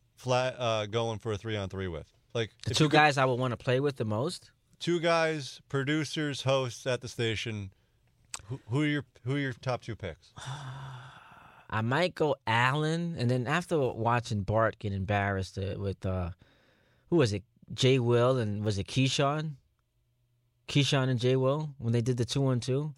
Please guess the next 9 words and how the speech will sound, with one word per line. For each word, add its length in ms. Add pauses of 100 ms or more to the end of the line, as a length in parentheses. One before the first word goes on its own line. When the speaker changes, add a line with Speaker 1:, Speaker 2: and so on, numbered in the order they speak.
Speaker 1:
I 80
think 240
so, 180
yeah. 280
Speaker 2:
Where 120
he 140
just 360 (1040)
gave 260
up, 300